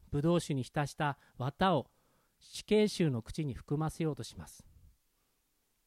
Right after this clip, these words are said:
ある意味で苦痛を和らげる麻酔の作用や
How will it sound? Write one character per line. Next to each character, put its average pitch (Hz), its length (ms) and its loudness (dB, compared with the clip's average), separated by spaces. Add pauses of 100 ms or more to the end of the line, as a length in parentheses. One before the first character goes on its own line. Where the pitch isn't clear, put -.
(840)
あ 170 100 0
る 196 100 4
意 190 60 6
味 170 120 4
で 131 100 0
苦 - 140 -12
痛 175 200 0
を 170 60 2
和 165 240 2
ら 165 120 0
げ 175 140 -2
る 135 200 -4
麻 139 120 -2
酔 175 200 -2
の 180 120 2
作 202 200 -2
用 170 160 0
や 139 220 -2